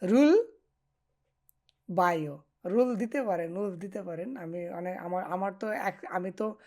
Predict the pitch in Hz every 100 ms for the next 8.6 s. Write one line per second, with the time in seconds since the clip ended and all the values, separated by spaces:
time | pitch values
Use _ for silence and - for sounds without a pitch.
0 | - - 185 175 180 180 175 - 196 214
1 | 233 233 254 233 240 311 233 165 202 180
2 | 196 185 185 185 208 - 170 156 147 151
3 | 151 _ _ - 214 214 226 214 196 196
4 | 190 185 190 - 175 160 175 175 156 165
5 | 151 156 151 - _ _ - - - 185
6 | 180 196 196 214 214 269 403 - _ _
7 | _ - 196 202 175 147 - _ _ -
8 | 185 180 220 226 269 359